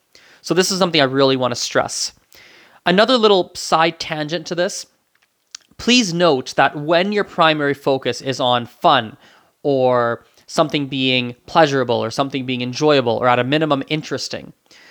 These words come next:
when you do that, please note that sometimes you're going to have classes where you cover, at least for me,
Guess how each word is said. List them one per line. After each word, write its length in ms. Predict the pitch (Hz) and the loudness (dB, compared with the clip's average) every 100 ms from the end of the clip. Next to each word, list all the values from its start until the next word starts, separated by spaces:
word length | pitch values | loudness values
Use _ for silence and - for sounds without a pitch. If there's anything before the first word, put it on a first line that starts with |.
| - - | -20 -2
when 240 | 151 208 | 2 2
you 120 | 240 | 2
do 240 | 165 185 190 | -2 -2 2
that, 300 | 127 117 - _ | 4 4 0 _
please 400 | - 247 294 208 | -6 2 2 2
note 460 | 160 190 139 117 - | 0 2 2 0 -2
that 160 | 139 - | -2 -2
sometimes 840 | - 254 440 - 127 120 120 - _ _ _ _ _ | 0 -2 -2 -2 0 0 -4 -12 _ _ _ _ _
you're 180 | 151 175 | 0 2
going 400 | 151 180 226 294 | 2 2 2 0
to 120 | 294 185 | -2 -2
have 320 | 180 156 - | 0 0 0
classes 580 | - 127 127 208 226 185 | -2 0 0 0 0 0
where 160 | 156 | -2
you 160 | 156 156 | -2 -4
cover, 480 | - - 262 185 143 | -10 0 2 4 4
at 100 | 160 | 4
least 180 | 160 | 0
for 100 | - | -2
me, 200 | 170 156 | -2 -2